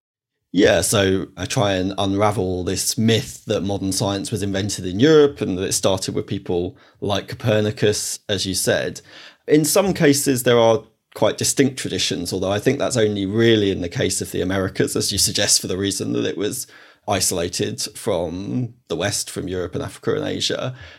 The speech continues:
Elsewhere, there are traditions, but they're remarkably well connected from the medieval period onwards. So there are Muslim astronomers in China in the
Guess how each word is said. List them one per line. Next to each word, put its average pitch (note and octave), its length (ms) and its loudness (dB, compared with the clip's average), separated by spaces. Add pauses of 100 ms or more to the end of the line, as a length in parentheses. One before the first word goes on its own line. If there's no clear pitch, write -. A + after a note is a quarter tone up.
(140)
Elsewhere, G#2 720 4
there A#2 240 4
are B2 560 6 (340)
traditions, G#2+ 640 2
but F2+ 220 -4
they're A2 320 4
remarkably A#2+ 540 2
well F#2 240 0
connected G2+ 680 -4
from F2+ 400 -2
the F2+ 60 -4
medieval F#2 560 -4
period F2 680 -4 (400)
onwards. D3+ 460 2
So E2+ 420 -2
there F#2 240 -2
are F2 220 -2
Muslim G2+ 400 -2
astronomers F#2 800 -2 (420)
in F2+ 640 -2
China A2+ 540 0
in E2 440 -8
the F2+ 220 -6